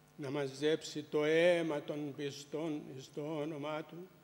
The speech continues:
θα εσχημάτιζε μία νέα ερυθράν θάλασσαν. Εκείνη τη θάλασσα την οποία διαμοίρασε ο Μωυσής και πέρασε ο κόσμος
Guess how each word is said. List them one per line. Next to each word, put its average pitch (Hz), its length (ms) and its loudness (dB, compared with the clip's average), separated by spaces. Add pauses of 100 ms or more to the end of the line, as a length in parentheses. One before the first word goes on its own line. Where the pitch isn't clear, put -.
(560)
θα 147 120 -8
εσχημάτιζε 147 960 -4
μία 151 460 -2 (640)
νέα 156 560 2 (600)
ερυθράν 156 840 -2 (720)
θάλασσαν. 165 760 -2 (2750)
Εκείνη 156 400 2
τη 147 100 -2
θάλασσα 151 580 -4
την 143 280 -4
οποία 151 480 -2 (280)
διαμοίρασε 147 1000 0 (220)
ο 147 60 -8
Μωυσής 147 800 -4 (1080)
και 143 180 -2
πέρασε 151 640 4
ο 143 80 0
κόσμος 147 600 0